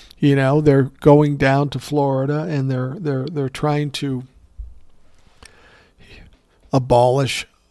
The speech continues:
abortion. They're trying to outlaw the Democratic Party. Other states are doing similar things. The Tennessee governor, uh, is signing a bill to outlaw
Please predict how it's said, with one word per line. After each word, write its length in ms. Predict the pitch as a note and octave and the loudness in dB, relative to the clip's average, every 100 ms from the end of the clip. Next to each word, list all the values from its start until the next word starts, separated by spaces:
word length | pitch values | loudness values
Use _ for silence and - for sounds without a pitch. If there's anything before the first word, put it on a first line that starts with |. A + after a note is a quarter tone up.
| _ _ | _ _
abortion. 920 | - B2+ C#3 C3 B2+ - C3 B2+ D3 C#3 _ - - - - | -6 -2 2 4 2 -2 -6 -6 -8 -14 _ -20 -20 -20 -6
They're 100 | C3 | -6
trying 360 | - C3+ C3 C3 | 0 0 0 -2
to 240 | C#3 C3+ - | -2 -6 -2
outlaw 720 | C#3+ C#3+ - D3+ C#3 C3 A#2+ - | 2 2 2 0 0 0 -4 -4
the 80 | C#3 | -2
Democratic 680 | C3 C3 C3+ C3+ C3 C3 - | 2 0 0 -2 -2 -2 -2
Party. 500 | C#3 B2 B2 B2+ C3+ - - - - | 0 0 -2 -4 -8 -12 -20 -20 -10
Other 240 | - C#3+ C#3 | -4 -2 -2
states 460 | - D#3 C#3 C3+ | -2 2 2 2
are 100 | C#3 | -2
doing 320 | B2+ C#3 C#3 C3 | 0 0 0 -2
similar 420 | - C#3 C3+ C3 | -2 0 0 0
things. 640 | - C#3 C3 C#3+ C#3+ - | -2 -4 -2 -2 -6 -6
The 280 | C3+ B2+ B2 | -2 -2 -2
Tennessee 560 | - D3 C#3 - C#3+ C3 | -2 0 0 0 -2 0
governor, 600 | C#3 C#3+ C#3+ C#3 D#3+ D#3+ _ _ - - - - _ _ - | 2 2 2 -2 -4 -8 _ _ -20 -20 -20 -20 _ _ -8
uh, 380 | D#3 C3+ C3+ C3 B2 - - - - | -4 -4 -4 -6 -10 -18 -20 -18 -10
is 140 | B2+ | -8
signing 440 | - D3+ C#3+ C#3 C3+ | -2 0 2 2 0
a 60 | |
bill 420 | B2+ C#3 C3 D3 C3+ _ _ - - _ _ _ _ _ _ _ - | 0 2 2 0 -4 _ _ -20 -20 _ _ _ _ _ _ _ -4
to 300 | - C3+ C3 | 2 2 2
outlaw 680 | - C#3+ D#3 C#3+ C3+ C3 B2+ | 0 0 0 0 0 0 -2